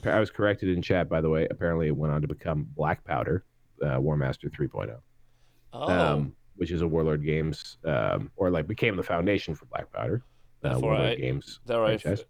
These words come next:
Speaker 2: therefore, I assume the models are shit. Like
Speaker 1: Um, I don't know. I was looking at some of the orc stuff. Like, it, it, they're, they're very, like, they're, like, very shrunken down versions, um, than,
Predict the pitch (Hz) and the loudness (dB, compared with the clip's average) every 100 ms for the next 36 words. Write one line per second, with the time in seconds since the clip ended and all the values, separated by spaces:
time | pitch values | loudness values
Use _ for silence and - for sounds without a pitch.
0 | - 117 117 110 - 110 107 87 104 101 | -12 -4 -2 -2 -2 -2 -2 -2 -4 -6
1 | - 113 107 101 98 98 98 95 95 92 | -8 -6 -6 -6 -8 -10 -8 -8 -8 -8
2 | 92 98 - 85 - - - - - _ | -8 -8 -8 -10 -12 -20 -20 -20 -20 _
3 | _ _ - - - - - - - - | _ _ -20 -20 -20 -20 -18 -16 -16 -14
4 | 101 95 - - 139 147 151 151 151 - | -12 -12 -8 2 4 6 6 6 4 4
5 | 466 466 160 185 269 247 214 160 147 131 | 6 6 6 6 6 4 4 4 4 4
6 | 104 135 - - 147 156 143 123 110 - | 6 4 2 4 6 6 4 2 0 -14
7 | _ - 117 110 120 110 123 117 123 117 | _ 2 2 4 2 4 6 6 4 4
8 | 123 135 131 117 98 - 104 104 98 - | 4 4 6 4 0 2 4 4 2 -4
9 | 85 - - 104 107 104 92 - 110 101 | -20 -20 -4 2 4 4 2 0 0 0
10 | 101 92 90 87 90 90 92 87 85 - | -2 0 2 2 2 2 2 0 -6 -10
11 | - _ _ _ 90 87 85 82 85 82 | -20 _ _ _ 0 2 2 0 -2 -4
12 | 87 82 82 82 | -2 0 0 -2